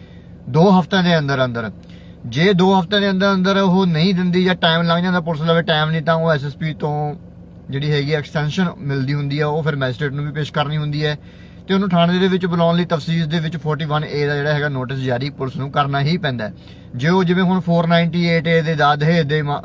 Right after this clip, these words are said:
ਅ, ਕੁਰੈਲਿਟੀ ਦੇ ਮਿਸਯੂਜ਼ ਬਹੁਤ ਹੋ ਰਿਹਾ ਇਸ ਸੈਕਸ਼ਨ ਦਾ, ਘਰ ਵਾਲੀਆਂ ਦੇ, ਘਰ ਵਾਲੇ ਦੇ ਖਿਲਾਫ,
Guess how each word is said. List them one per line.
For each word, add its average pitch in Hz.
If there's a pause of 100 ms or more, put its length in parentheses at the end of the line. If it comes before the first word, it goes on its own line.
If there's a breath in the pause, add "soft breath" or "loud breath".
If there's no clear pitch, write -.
ਅ, 135
ਕੁਰੈਲਿਟੀ 151
ਦੇ 160
ਮਿਸਯੂਜ਼ 151
ਬਹੁਤ 135
ਹੋ 139
ਰਿਹਾ 151
ਇਸ 139 (400 loud breath)
ਸੈਕਸ਼ਨ 156
ਦਾ, 151
ਘਰ 165
ਵਾਲੀਆਂ 143
ਦੇ, 139
ਘਰ 156
ਵਾਲੇ 139
ਦੇ 139
ਖਿਲਾਫ, 139